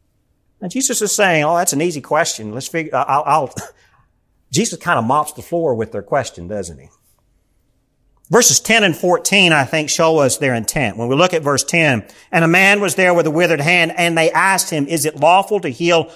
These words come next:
on the Sabbath?' so they might accuse him." And then in verse fourteen, "But the Pharisees went out and conspired against him how to destroy him." That right there shows their true intent.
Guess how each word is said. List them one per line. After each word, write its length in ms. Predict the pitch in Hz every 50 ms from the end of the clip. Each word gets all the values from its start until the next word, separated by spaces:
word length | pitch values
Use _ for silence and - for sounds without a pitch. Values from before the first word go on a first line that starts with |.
| - - -
on 140 | 160 147 135
the 60 | 123
Sabbath?' 760 | - - - 175 196 208 196 165 135 117 117 - - - _ -
so 220 | - - 180 165
they 100 | 160 156
might 220 | 151 147 143 139
accuse 480 | 127 123 - - 190 196 196 185 147 -
him." 320 | 151 143 131 123 117 - - _ _ _ _ _ _ _ _ _ _ _ _ _ _ _ _ _ _ _ _ _ _ _ _
And 160 | - 156 160
then 200 | 151 175 190 180
in 100 | 165 160
verse 220 | 156 165 156 147 -
fourteen, 880 | - 160 160 156 160 - 185 196 185 180 160 135 123 - - _ _ _ _ _ _ _ _ _ _ _ _ _ _ _ _ _ _ - - - - - - _ -
"But 140 | 147 151
the 80 | - -
Pharisees 480 | - 185 190 196 190 - - 180 147 131
went 200 | 165 175 170 170
out 200 | 180 175 170 156
and 100 | 147 139
conspired 560 | 147 135 - - - 180 175 175 165 160 147
against 400 | 131 127 156 165 165 165 - 160
him 120 | 151 135
how 200 | - - 160 151
to 80 | 139 127
destroy 440 | 120 123 - - 160 156 151 143 135
him." 80 | 131
That 160 | 156 180 202
right 160 | 185 156 - -
there 160 | 180 170 135
shows 320 | - - 151 135 123 117
their 100 | 131 113
true 280 | 104 - - 139 117 101
intent. 500 | 98 92 - - 123 87 76 - -